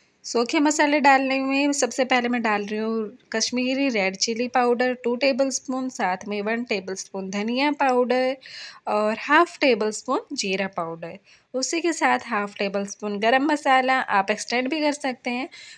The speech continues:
वन टेबलस्पून बेसन, थोड़ी ग्रेवी क्या हो जाए, गाढ़ी हो जाए उसके लिए। और साथ में ही थोड़ा सा हल्दी पाउडर।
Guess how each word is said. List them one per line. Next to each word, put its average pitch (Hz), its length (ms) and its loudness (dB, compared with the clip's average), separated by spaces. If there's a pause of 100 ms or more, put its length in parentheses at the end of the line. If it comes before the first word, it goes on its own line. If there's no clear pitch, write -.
(140)
वन 330 220 0
टेबलस्पून 247 760 2
बेसन, 262 580 2
थोड़ी 208 280 0
ग्रेवी 214 440 0
क्या 247 160 0
हो 220 140 2
जाए, 233 240 2 (360)
गाढ़ी 202 300 2
हो 196 120 0
जाए 175 220 -6
उसके 180 320 -8
लिए। - 200 -12 (420)
और 202 120 -8
साथ 247 320 2
में 262 120 0
ही 262 60 -2 (100)
थोड़ा 302 400 4
सा 381 300 2
हल्दी 180 280 -2
पाउडर। - 440 -12